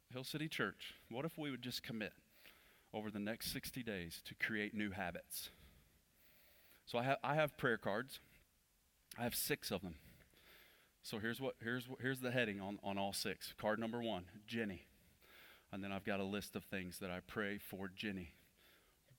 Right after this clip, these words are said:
Brody, Brecken, Clementine, Oakley, Hill City Church. Those are my six cards. And I look at 'em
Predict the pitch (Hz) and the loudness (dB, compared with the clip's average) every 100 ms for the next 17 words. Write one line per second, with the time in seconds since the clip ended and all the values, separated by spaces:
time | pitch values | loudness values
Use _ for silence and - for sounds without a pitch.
0 | _ 131 117 98 87 - - - _ - | _ 0 2 0 -6 -10 -20 -20 _ -20
1 | _ _ - 113 - 90 80 - - - | _ _ -2 -2 0 -8 -8 -18 -20 -20
2 | - - - - 127 113 101 104 87 85 | -20 -20 -16 -6 -4 -2 -4 -8 -8 -10
3 | - _ - - _ - 120 110 104 95 | -14 _ -20 -20 _ 0 0 2 -4 -4
4 | 87 - - _ - _ - 117 104 - | -4 -14 -20 _ -20 _ -8 -4 -2 0
5 | 101 101 - 90 - - - - - _ | -2 -2 -2 -4 -8 -14 -16 -20 -20 _
6 | - - - 101 110 104 - 98 - 90 | -20 -20 -10 -6 -2 -2 -4 -6 -4 -2
7 | 82 - - - - - - 104 117 123 | -4 -6 -20 -20 -20 -18 -8 -4 -2 -2
8 | 107 90 | -2 -2